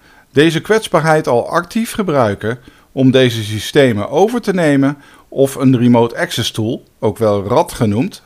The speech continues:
achter te laten. Hiermee kunnen zij in de toekomst deze systemen, ook nadat deze zijn gepatcht, alsnog benaderen.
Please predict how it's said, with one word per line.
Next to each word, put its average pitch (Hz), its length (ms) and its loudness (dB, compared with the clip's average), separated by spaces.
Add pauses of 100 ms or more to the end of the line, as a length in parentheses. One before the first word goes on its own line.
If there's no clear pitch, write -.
achter - 340 -6
te 101 120 -6
laten. 67 420 -6 (880)
Hiermee 214 420 2
kunnen 170 260 2
zij 120 200 2
in 110 80 0
de 101 120 -4
toekomst 220 440 -2
deze 131 280 2
systemen, 139 840 -2 (380)
ook 214 260 2
nadat 202 500 2
deze 165 300 2
zijn 147 240 0
gepatcht, 131 580 -4 (240)
alsnog 113 480 -2
benaderen. 123 680 -2